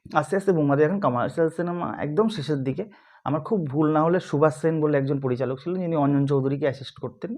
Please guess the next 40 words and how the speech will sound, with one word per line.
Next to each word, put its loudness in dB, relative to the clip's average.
এবং -4
ডিরেকশনও 0
দিয়েছেন, -4
প্রচুর -2
ভালো 0
ভালো 0
সিনেমা -4
আছে -6
তার। -10
অপরাধী 6
বলে 6
একটা 0
সিনেমা 0
অনেক 0
ডিলে 2
রিলিজ 2
হতে 0
হতে -2
অনেক -2
সময় -2
লেগে 4
গেছে, 0
দু 2
হাজার 4
নয় 2
দিকে -2
রিলিজ 0
করেছিল -2
অপরাধী, -2
এবং 2
সেখানে -2
ভিক্টর 2
বন্দ্যোপাধ্যায় -2
ছিলেন, -8
সঞ্জীব -4
দাশগুপ্ত -2
ছিলেন, -4
বোম্বাদা 2
তো -8
ছিলেনই। -4